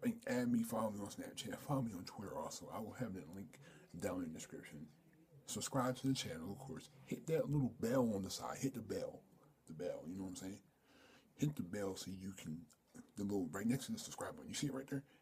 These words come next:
Hit that so you can know every time I upload a video. Like, hit it. You gotta stroke it. I mean, you, you gotta finesse. You gotta pop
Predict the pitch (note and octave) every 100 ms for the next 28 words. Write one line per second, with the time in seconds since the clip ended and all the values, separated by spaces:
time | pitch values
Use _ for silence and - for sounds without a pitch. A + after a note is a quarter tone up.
0 | _ - - - C#3+ C3 - - - A2+
1 | A#2 G2+ F#2+ A#2+ C3 B2 E2+ - _ _
2 | - - - - - _ - - C3 C3
3 | B2 - B2+ G#2 A2 A#2 G#2 F#2+ F#2+ -
4 | - - - - D3+ - C3 A2 - -
5 | - C3 - - G2 G2 B2+ A#2+ C3+ A2+
6 | - - G2 B2+ - C3+ D3 - _ _
7 | - -